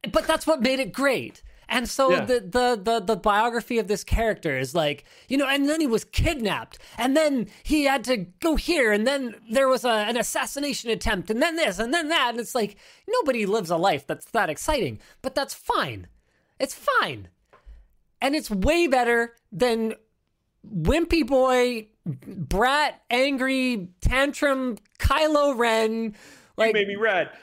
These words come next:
Speaker 2: I'm gonna break the computer." <laughs> That's, like, my favorite scene. <laughs>
Speaker 1: He's literally the angry German kid, okay?
Speaker 2: <laughs>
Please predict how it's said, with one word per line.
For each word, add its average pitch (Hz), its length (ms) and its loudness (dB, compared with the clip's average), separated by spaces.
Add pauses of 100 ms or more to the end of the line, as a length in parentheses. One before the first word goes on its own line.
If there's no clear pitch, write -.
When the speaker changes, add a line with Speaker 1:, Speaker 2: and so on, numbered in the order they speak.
(140)
Speaker 2:
I'm 262 160 2
gonna 226 140 2
break 240 280 0
the 226 100 -4
computer." 202 580 -2
<laughs> - 1300 0
That's, - 560 -4
like, 202 160 -8
my 190 140 -8
favorite 151 420 -10
scene. - 240 -14 (680)
<laughs> - 680 -8
Speaker 1:
He's 285 220 2
literally 370 460 2
the 302 160 4
angry 294 240 2
German 240 380 0
kid, 190 200 0
okay? 233 500 0 (1000)
Speaker 2:
<laughs> 196 100 2